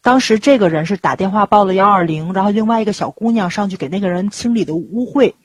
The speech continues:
当时车厢里就站着一个地铁的保安，那个保安还带着对讲机，但是他没有通知电，就是那个，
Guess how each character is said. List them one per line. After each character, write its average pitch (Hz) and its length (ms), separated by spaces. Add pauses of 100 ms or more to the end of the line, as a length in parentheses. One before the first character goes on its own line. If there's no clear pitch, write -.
(540)
当 311 220
时 202 300
车 - 180
厢 285 180
里 214 140
就 254 160
站 202 280
着 170 120
一 151 100
个 175 140
地 185 160
铁 - 140
的 - 100
保 139 140
安， 160 360
那 220 60
个 202 100
保 170 180
安 196 200
还 196 140
带 220 240
着 175 80
对 220 160
讲 135 200
机， 190 200
但 208 120
是 180 80
他 190 120
没 185 120
有 190 140
通 208 240
知 220 100
电， 196 280 (160)
就 190 100
是 180 120
那 175 80
个， 123 380